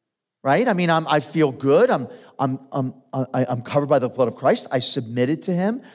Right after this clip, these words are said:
and rightfully so. But listen to what Sam Storms writes. I think this is extremely profound. He writes this. "We are to do this with fear and trembling," means work out our salvation with fear and trembling. I think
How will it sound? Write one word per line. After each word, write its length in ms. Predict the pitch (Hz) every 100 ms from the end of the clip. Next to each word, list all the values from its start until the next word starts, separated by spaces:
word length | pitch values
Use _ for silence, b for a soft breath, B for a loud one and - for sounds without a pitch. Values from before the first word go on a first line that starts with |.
| B
and 160 | 156 139
rightfully 440 | 165 190 175 147
so. 240 | - 156
But 100 | 120
listen 300 | 113 165 202
to 80 | 214
what 160 | 170 -
Sam 280 | - 131 120
Storms 380 | - 120 110
writes. 220 | 113 101 - B -
I 80 |
think 140 | 123 180
this 160 | 185
is 60 | -
extremely 440 | - - 139 127
profound. 720 | 107 - 92 - 92 78 85 - _ _ b b b b b b
He 80 | 135
writes 260 | 143 143
this. 360 | - 82 - - _ _ _ _ _ _ _ _ _ _ _ _ B B B
"We 220 | 147 233
are 220 | 240 214
to 180 | 202 190
do 240 | 135 170 170
this 500 | 135 127 - - -
with 200 | 127 127
fear 280 | - 143 131
and 80 |
trembling," 540 | - 131 113 92 98 113 _ _ _ _ _ _ -
means 240 | - 113
work 220 | 98 110 113
out 160 | 101
our 80 | 104
salvation 560 | - 110 98 90 - 104
with 140 | 107
fear 180 | - 127
and 80 | 139
trembling. 280 | 90 85 - B B -
I 140 | 175
think 760 | 175 - 269 277 214 214 -